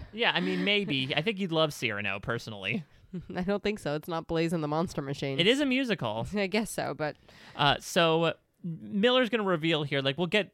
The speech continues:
Speaker 2: the actual footage, quote unquote, later, but he says that his burns were caused by an injection. So it's, like, burning him from the inside out,
Speaker 1: Yeah, which is,
Speaker 2: essentially.
Speaker 1: like, I don't know how that works, but okay.
Speaker 2: <laughs> Yeah, maybe it's just, like, maybe he made, it made his blood boil and that made his skin boil, you know, like cooking a,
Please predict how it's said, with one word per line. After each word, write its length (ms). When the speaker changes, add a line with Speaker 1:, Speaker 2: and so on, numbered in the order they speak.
Speaker 2:
the 140
actual 300
footage, 420
quote 160
unquote, 240
later, 240
but 120
he 100
says 240
that 120
his 120
burns 320
were 80
caused 360
by 200
an 160
injection. 640
So 80
it's, 100
like, 180
burning 320
him 140
from 160
the 100
inside 360
out, 260
Speaker 1:
Yeah, 240
which 120
is, 60
Speaker 2:
essentially. 160
Speaker 1:
like, 220
I 100
don't 140
know 80
how 100
that 160
works, 300
but 180
okay. 300
Speaker 2:
<laughs> 240
Yeah, 160
maybe 220
it's 100
just, 160
like, 180
maybe 260
he 60
made, 260
it 60
made 160
his 100
blood 360
boil 300
and 80
that 120
made 140
his 160
skin 300
boil, 380
you 140
know, 180
like 200
cooking 300
a, 80